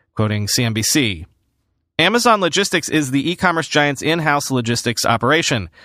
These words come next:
Morgan Stanley said Amazon Logistics, quote, "more than doubled its share of U S package volumes from about twenty percent a year ago and is now shipping at a rate of two and a half billion per year."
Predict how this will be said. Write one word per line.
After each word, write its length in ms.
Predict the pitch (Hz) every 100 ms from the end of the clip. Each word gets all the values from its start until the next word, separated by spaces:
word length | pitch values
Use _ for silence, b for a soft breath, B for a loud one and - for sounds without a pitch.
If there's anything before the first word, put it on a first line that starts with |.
| B -
Morgan 260 | 117 123
Stanley 300 | 120 143 139
said 240 | 135 147 135
Amazon 400 | 143 143 143 143
Logistics, 580 | 139 156 151 170 143 -
quote, 320 | - 160 151
"more 160 | 175
than 180 | 196 185
doubled 300 | 151 175 202
its 180 | 160 -
share 540 | - 196 175 170 196 - _
of 160 | 117 117
U 120 | 123
S 120 | 123
package 320 | - 139 127 113
volumes 340 | 123 127 139
from 320 | - 123 117 -
about 260 | 117 104
twenty 220 | - 156 151
percent 320 | 151 147 131
a 20 |
year 180 | 139 147
ago 300 | 127 123 123 B B B B
and 160 | 117 120
is 120 | 131
now 280 | 127 143 147
shipping 420 | - 170 165 180
at 140 | 160 156
a 20 |
rate 220 | 139 139
of 100 | 135
two 160 | - 131
and 80 |
a 40 | 127
half 220 | 127 120
billion 300 | 120 113 113
per 140 | -
year." 480 | 117 123 185 127 82